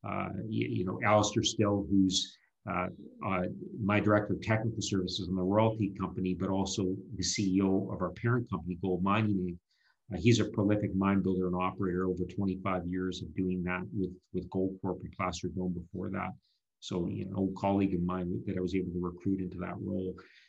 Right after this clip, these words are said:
So it's, it's, I think that's what distinguishes us from the proliferation of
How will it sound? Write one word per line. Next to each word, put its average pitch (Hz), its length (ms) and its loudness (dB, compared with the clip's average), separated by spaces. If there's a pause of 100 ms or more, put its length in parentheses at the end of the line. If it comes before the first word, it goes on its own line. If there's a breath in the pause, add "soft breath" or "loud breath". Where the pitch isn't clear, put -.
(120)
So 104 420 2
it's, - 500 -2
it's, - 180 -4
I 113 80 0
think 120 220 2
that's 117 220 4
what - 140 0
distinguishes 110 680 0
us 95 240 -6
from 92 180 -2
the 90 80 -2
proliferation 95 720 0
of 87 100 -4